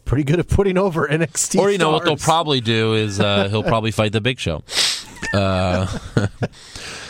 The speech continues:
Speaker 2: This
Speaker 1: No,
Speaker 2: is
Speaker 1: that's,
Speaker 2: from
Speaker 1: they're saving that for, uh, for WrestleMania against Shaq.
Speaker 2: Camp, yeah, God. Campy Corleone. When will the What's Wrong crew do a table for three like on the W W E Network?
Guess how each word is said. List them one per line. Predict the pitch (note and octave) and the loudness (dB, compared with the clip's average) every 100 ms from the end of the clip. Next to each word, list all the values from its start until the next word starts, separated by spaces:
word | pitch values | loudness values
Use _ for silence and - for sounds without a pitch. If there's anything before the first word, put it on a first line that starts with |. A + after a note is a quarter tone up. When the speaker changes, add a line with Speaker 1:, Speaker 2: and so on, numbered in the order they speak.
| - | 0
Speaker 2:
This | D#3+ | 2
Speaker 1:
No, | F#3+ F#3+ | 4 4
Speaker 2:
is | |
Speaker 1:
that's, | F#3 | 2
Speaker 2:
from | E3 | 2
Speaker 1:
they're | F#3+ F3 | 2 0
saving | - G#3 F3+ D#3+ | 0 2 2 2
that | D3+ C#3+ | 0 -2
for, | - B2+ A#2 | -2 0 2
uh, | G#2+ G#2 G2 | 0 -2 -2
for | - | 0
WrestleMania | A#2 A2+ A2 G#2+ G#2+ F#2 | 0 0 -2 -2 -2 -4
against | G#2+ F#2+ - | -6 -6 -4
Shaq. | A#2 | 0
Speaker 2:
Camp, | F#3 G3+ - - - | 2 0 -6 -6 0
yeah, | G#2+ F2 A#2+ - | 0 0 -6 -10
God. | - E2+ E2 - - | -6 -4 -6 -8 0
Campy | E3+ F3 F3+ | 2 2 0
Corleone. | - E3+ D#3+ D#3 D#3 C#3 G#2+ F2+ - - - - | 2 2 2 2 2 2 0 -2 -10 -20 -6 2
When | D3+ F#3 | 2 4
will | F#3+ F#3+ F3+ | 2 2 0
the | C#3+ D#3 | 2 0
What's | C3+ D#3+ - | 2 0 0
Wrong | B2+ D3 D#3 D#3 | 0 2 2 0
crew | - C#3 C3+ B2+ | 0 0 2 2
do | C3 B2+ | 0 0
a | |
table | - C#3 C#3+ D3 | 0 0 0 -2
for | - B2+ | 0 -2
three | - C3 C#3 | 2 0 2
like | A#2 A2+ G#2+ | 2 0 0
on | A2+ A2 | 0 0
the | |
W | G2+ A2 A2+ A#2+ | 0 0 0 0
W | A2+ A2+ A2 | 0 0 0
E | A2+ | 0
Network? | G#2+ F#2+ F2+ E2 E2 - | 0 -2 -4 -4 -6 -10